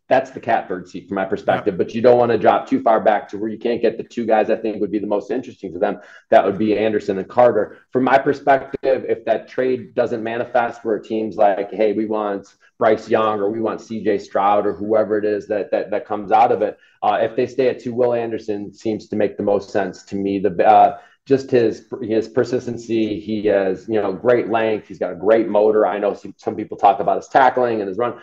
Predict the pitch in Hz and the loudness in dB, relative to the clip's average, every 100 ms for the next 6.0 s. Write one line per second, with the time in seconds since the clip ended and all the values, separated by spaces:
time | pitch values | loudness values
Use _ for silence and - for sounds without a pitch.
0 | - _ 120 139 139 123 117 113 110 110 | -20 _ 2 2 2 2 4 4 4 2
1 | 104 - 107 95 110 92 95 98 95 95 | 2 -8 -10 -2 -2 -2 -4 -6 -4 -4
2 | - 120 123 127 104 95 90 - 107 104 | -2 -2 -2 0 0 0 -4 -4 0 0
3 | 98 101 104 98 101 101 - 101 98 98 | 2 2 0 0 -4 -6 -4 -2 -2 -4
4 | 98 98 92 110 107 104 98 _ _ - | -8 -8 -2 -2 0 -2 -4 _ _ -2
5 | 143 135 131 - 120 120 113 117 117 110 | 0 0 -2 -2 -4 -4 -6 0 0 0